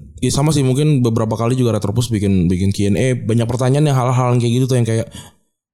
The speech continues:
"Aduh, gue, gue ngerasa gagal nih, gue umur dua puluh lima belum ngapa-ngapain," terus gue,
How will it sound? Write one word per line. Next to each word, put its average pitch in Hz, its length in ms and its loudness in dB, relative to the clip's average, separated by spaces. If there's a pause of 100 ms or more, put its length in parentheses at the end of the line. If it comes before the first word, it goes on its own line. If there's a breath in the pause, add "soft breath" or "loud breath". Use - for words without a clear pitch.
(260)
"Aduh, 117 160 0
gue, 123 180 2
gue 135 200 0
ngerasa 117 260 0
gagal 110 400 0
nih, 139 240 2
gue 127 160 2
umur 127 240 2
dua 113 80 2
puluh 113 80 2
lima 127 160 2
belum 113 240 2
ngapa-ngapain," 104 400 0
terus 123 160 -2
gue, 113 160 0